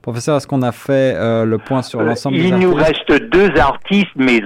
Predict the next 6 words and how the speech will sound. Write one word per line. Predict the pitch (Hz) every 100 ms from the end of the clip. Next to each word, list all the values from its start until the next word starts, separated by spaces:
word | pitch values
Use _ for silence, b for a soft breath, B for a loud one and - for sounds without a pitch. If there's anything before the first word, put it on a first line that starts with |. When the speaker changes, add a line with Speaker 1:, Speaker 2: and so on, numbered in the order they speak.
| 92
Speaker 2:
incontournables. | 156 185 - 185 175 156 - 151 139 113 107 95 90 92 82 -
Speaker 1:
Alors. | 107 98 170
Speaker 2:
Une | 175 160
autre | 156 151 139 139 120
découverte, | 98 113 - 113 101 98 90 - 113 -
Laurier | 120 113 151 160 151 147 160